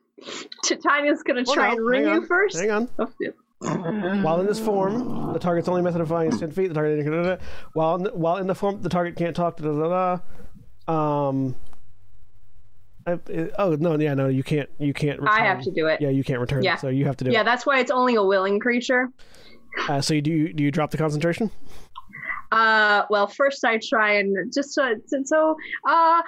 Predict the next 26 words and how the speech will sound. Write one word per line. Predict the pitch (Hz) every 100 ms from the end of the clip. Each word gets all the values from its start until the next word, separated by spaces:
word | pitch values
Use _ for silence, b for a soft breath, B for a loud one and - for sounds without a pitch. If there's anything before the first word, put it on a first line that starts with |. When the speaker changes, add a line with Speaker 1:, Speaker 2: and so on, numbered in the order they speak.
| B
Speaker 1:
I | 269 320 320 254
kind | 285 359 381
of, | 381 - -
okay, | 277 277 240 226
this | 269 -
didn't | 285 247 -
quite | - 233 226
go |
as | 214 -
planned, | 226 220 220
but | 233 -
I | 254
think | 262 330 330
you | 370
just | 349 330
have | 311 311
to | 285 233 _ _ _ _ -
hold | - 359
your | 359
breath, | 254 151 - - _ _ _ _ 240
and | 240
then | 247
I | 220
drop | 202 175 -
it. | 196 -
<laughs> | 320 - - -